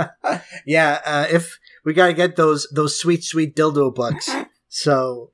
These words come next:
Speaker 1: uh, tell your friends and, uh, you know, your, your parents, your grandparents, anyone, like,
Speaker 2: <laughs>
Speaker 1: like,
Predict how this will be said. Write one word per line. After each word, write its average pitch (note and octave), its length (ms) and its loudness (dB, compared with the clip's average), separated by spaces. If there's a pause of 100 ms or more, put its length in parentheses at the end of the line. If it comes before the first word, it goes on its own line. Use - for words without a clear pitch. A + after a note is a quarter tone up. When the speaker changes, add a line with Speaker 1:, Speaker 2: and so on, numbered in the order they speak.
(280)
Speaker 1:
uh, C3 240 2
tell F3 180 4
your F#3 140 8
friends D#3+ 520 0 (460)
and, D#3 320 0
uh, D#3+ 340 2
you A3+ 120 4
know, F3+ 180 6
your, D#3+ 220 2
your E3+ 160 2
parents, F#3+ 500 4
your E3 80 2
grandparents, E3 720 0
anyone, F3+ 480 2 (560)
like, E3+ 240 2 (160)
Speaker 2:
<laughs> - 100 -18
Speaker 1:
like, D3+ 200 -4